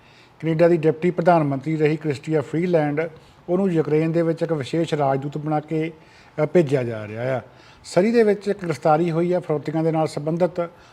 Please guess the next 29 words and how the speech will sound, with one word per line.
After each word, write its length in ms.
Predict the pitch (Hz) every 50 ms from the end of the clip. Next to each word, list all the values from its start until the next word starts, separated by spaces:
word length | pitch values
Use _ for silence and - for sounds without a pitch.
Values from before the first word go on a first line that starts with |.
| - - 156
ਉਹਦੇ 180 | 160 170 202
ਬਾਰੇ 240 | 196 175 170 170 170
ਜਾਣਕਾਰੀ 380 | 160 160 156 160 147 165 160 165
ਦੇਵਾਂਗੇ। 440 | 151 165 160 170 175 175 175 170 165
ਕੈਲਗਰੀ 400 | - 156 151 160 180 185 196 196
ਦੇ 100 | 185 175
ਵਿੱਚ 220 | 165 160 160 -
ਕੁਝ 160 | - 170 147
ਹੋਇਆ 340 | 135 135 151 156 160 160 165 160 - - - - - _ -
ਤੇ 80 | 175
ਇਸ 80 | 170 160
ਦੇ 100 | 190 185
ਨਾਲ 300 | 175 160 156 156 156 160
ਹੀ 220 | 170 175 175 175
ਅਲਬਰਟਾ 420 | 165 151 135 147 160 170 170 185 185
ਦੀ 160 | 185 180 156
ਗੱਲ 140 | 151 143 143
ਕਰਾਂਗੇ, 340 | 147 151 156 160 175 185
ਜਿੱਥੇ 280 | 170 170 - - 160 160
ਕਿ 80 | 165 170
ਡਰਾਈਵਿੰਗ 480 | 147 131 143 143 151 160 170 175 180
ਲਾਇਸੈਂਸ 560 | 170 156 151 151 135 - 160 156 147 147 -
'ਚ 80 | - 151 135 131 135 139 - - _ _ _ _ _ - _ _ - 156
ਵੱਡੀ 280 | 160 151 143 156 160
ਤਬਦੀਲੀ 520 | 156 165 151 147 139 147 143 135 135 143 139
ਕੀਤੀ 340 | 139 147 139 143 143 139
ਜਾ 220 | 127 131 120 113 110
ਰਹੀ 200 | 110 113 127 147
ਆ। 160 | 147 139 123